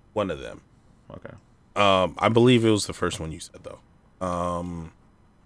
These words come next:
Speaker 1: yes, she was on Game of Thrones,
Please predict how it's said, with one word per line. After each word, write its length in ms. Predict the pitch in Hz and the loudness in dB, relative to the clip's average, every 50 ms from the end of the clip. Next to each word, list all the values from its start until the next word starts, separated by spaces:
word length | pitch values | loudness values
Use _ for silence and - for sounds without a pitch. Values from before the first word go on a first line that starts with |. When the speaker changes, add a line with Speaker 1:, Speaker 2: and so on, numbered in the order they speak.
| _ _ _ _ _ _ _ _ _ _ _ _ _ _ _ _ _ _ _ _ _ _ _ _ _ - | _ _ _ _ _ _ _ _ _ _ _ _ _ _ _ _ _ _ _ _ _ _ _ _ _ -4
Speaker 1:
yes, 220 | 92 - - - - | -4 -4 -2 -6 -6
she 340 | - - - - 123 120 117 | -4 -4 -2 0 2 2 2
was 260 | 113 117 110 104 - | 2 0 0 -2 -4
on 760 | - - 98 104 104 98 95 92 92 87 90 92 87 80 80 - _ _ | -6 -4 -2 -2 0 0 -2 -4 -4 -6 -8 -10 -10 -12 -16 -20 _ _
Game 140 | 92 92 95 | -10 -10 -10
of 60 | 92 | -10
Thrones, 220 | - - 82 82 | -10 -12 -14 -16